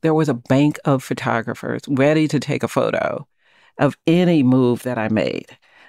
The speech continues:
I remember at one point doing a gesture to my face or something, or pulling, or picking up a glass of water and flashes, lights flashing, because everyone, I assume, thought they were gonna capture a moment.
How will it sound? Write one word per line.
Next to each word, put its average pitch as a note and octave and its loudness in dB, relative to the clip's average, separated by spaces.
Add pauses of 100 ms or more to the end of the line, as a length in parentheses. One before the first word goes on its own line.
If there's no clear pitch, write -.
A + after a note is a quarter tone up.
(140)
I C3+ 0
remember C#3+ 0
at - -4
one C3+ 0
point C3 -2 (420)
doing D#3+ 4
a C#3 2
gesture C3+ 0
to B2 -2
my B2 2
face B2+ 0
or C3+ -2
something, A#2+ 0
or A#2 0
pulling, C3+ 2
or A#2 -4
picking D3+ 0
up B2 -2
a - -4
glass B2+ 0
of A#2+ -2
water G#2 -2
and C3 2 (160)
flashes, C#3 -2
lights C3+ 0
flashing, C3 -2 (520)
because - -2 (160)
everyone, C3 2
I B2 0
assume, B2+ -2
thought A2+ -4
they B2 0
were B2 -4
gonna A#2 -4
capture - -4
a G#2 -2
moment. A2+ -6